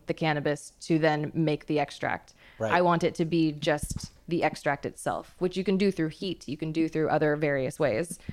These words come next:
Speaker 2: Yeah.
Speaker 1: But yeah, I, like, I don't want ethanol touch, like, you know, shaking up the plant and then, you know, getting the extract from there. So I, yeah, I have a preference.
Speaker 2: So here in Venice, uh,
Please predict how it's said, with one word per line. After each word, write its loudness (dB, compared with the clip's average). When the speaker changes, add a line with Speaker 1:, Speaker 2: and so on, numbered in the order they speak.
Speaker 2:
Yeah. -2
Speaker 1:
But 4
yeah, 4
I, 2
like, 2
I 2
don't 4
want -2
ethanol 2
touch, 0
like, 2
you 2
know, -2
shaking 2
up 0
the -6
plant 0
and 2
then, 0
you 0
know, -2
getting 0
the 0
extract -2
from 0
there. 2
So 6
I, 6
yeah, 6
I 4
have 6
a 4
preference. 0
Speaker 2:
So 4
here 10
in 8
Venice, 6
uh, 8